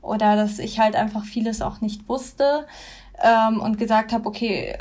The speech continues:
in anderen Ländern, ähm, ist die Christenverfolgung vielleicht noch stärker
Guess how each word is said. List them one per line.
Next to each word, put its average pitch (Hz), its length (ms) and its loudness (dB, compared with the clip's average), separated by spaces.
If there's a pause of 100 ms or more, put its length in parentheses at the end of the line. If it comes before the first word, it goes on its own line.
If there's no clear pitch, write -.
(180)
in - 80 -8
anderen 240 380 4
Ländern, 214 640 4
ähm, 208 400 2
ist - 220 -8
die 214 100 -2
Christenverfolgung 214 880 0
vielleicht 202 360 -4
noch 196 120 -8
stärker 233 800 2